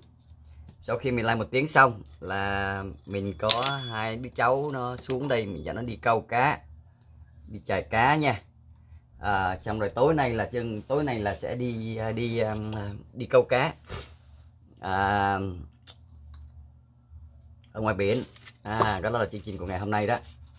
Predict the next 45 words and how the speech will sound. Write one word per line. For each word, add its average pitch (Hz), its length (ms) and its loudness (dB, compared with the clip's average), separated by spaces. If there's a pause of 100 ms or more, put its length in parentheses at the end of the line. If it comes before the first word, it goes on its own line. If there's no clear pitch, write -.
(380)
Rồi, 95 200 -4
có 113 100 -6
gì, 95 480 -6
à, 90 300 -8 (1300)
mời 98 200 -2
các 123 140 -6
bạn - 160 0
theo 110 100 -4
dõi 110 160 2
đây. 135 160 4 (360)
Ok, 143 140 -2 (460)
bây 135 100 0
giờ 120 140 4
để 101 140 4
David 123 260 2
muốn 147 380 0
nói 151 140 2
một 147 120 -4
chút 135 60 -6
xíu 147 240 -2
về 98 680 6
những 113 140 -4
cái 160 100 -6
cặp, - 180 -2
cặp, - 160 0
cặp - 220 -8
như 127 140 -4
thế 139 120 -2
này. 120 220 2 (480)
Thì 127 80 -4
mấy 151 120 4
bạn 135 180 6
biết 160 200 2
đây 143 140 6
là 123 100 6
cái 147 140 -4
màu 113 240 4
này 110 200 2
là 104 100 2
cái 135 140 -2
màu, 98 460 4
à, 92 340 0 (1700)
mười 120 200 2
bốn 123 180 6
A. 127 320 4